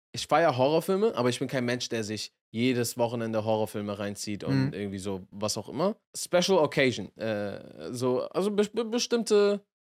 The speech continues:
Speaker 1: bestimmte Situationen, dafür finde ich Horrorfilm sehr geil.
Speaker 2: Mhm.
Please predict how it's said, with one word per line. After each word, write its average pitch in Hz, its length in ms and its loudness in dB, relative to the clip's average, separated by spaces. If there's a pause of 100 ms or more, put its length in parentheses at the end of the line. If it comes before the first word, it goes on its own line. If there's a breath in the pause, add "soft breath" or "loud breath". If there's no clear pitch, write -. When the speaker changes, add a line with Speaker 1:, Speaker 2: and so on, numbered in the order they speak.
(120)
Speaker 1:
bestimmte 190 360 0
Situationen, 156 600 0
dafür 131 320 0
finde 120 220 -6
ich 117 140 -8
Horrorfilm 110 500 -4 (260)
sehr 104 240 -2
geil. 87 260 -4
Speaker 2:
Mhm. 127 260 0